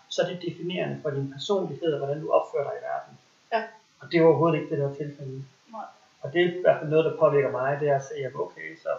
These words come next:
Speaker 1: fordi jeg er homoseksuel, så er det det, der fylder. Øhm.
Speaker 2: Jamen, det er sjovt, du siger det, fordi da vi lige snakkede sammen i går kort om, om det her, det var noget, du og jeg tænkte, det, vi kunne få no-, få nogle
Speaker 1: Ja.
Speaker 2: ord ud af,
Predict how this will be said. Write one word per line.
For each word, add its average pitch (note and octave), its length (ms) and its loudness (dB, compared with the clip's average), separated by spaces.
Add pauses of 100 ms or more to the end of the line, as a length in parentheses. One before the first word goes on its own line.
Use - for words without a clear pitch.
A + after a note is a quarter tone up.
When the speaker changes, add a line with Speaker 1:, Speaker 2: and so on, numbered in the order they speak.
(120)
Speaker 1:
fordi E3+ 260 -12
jeg - 100 2
er C#3 60 0
homoseksuel, E3 580 -4
så - 180 -10
er D#3 160 -4
det D#3 160 -8
det, D#3+ 80 -6 (1200)
der D3 200 0
fylder. D#3+ 260 0 (520)
Øhm. A#2+ 640 -8 (1400)
Speaker 2:
Jamen, B3 160 -4
det C4 60 2
er B3+ 40 2
sjovt, D4+ 300 4
du - 160 -4
siger B3+ 180 4
det, C4 200 -2
fordi A3+ 280 -10 (720)
da B3+ 120 6
vi C4 60 2
lige B3+ 400 -2
snakkede G#3+ 400 0
sammen F#3 540 2
i G#3 100 -10
går A3 440 2
kort G#3+ 160 2 (140)
om, G#3 60 -4 (100)
om - 60 -14
det G#3+ 120 0
her, G3+ 100 -4
det G3 120 -4
var G3+ 100 -10
noget, G3+ 300 0
du G3+ 60 0
og G3 80 -2
jeg F#3 200 -2
tænkte, G#3 380 -6
det, A3 80 -6 (200)
vi G#3+ 160 -10
kunne - 140 -16
få G#3+ 180 4
no-, - 320 -6
få E3 60 -2
nogle G#3+ 220 -6 (100)
Speaker 1:
Ja. - 60 -2
Speaker 2:
ord A2 140 -4
ud G#3+ 80 -8
af, G#3 200 -2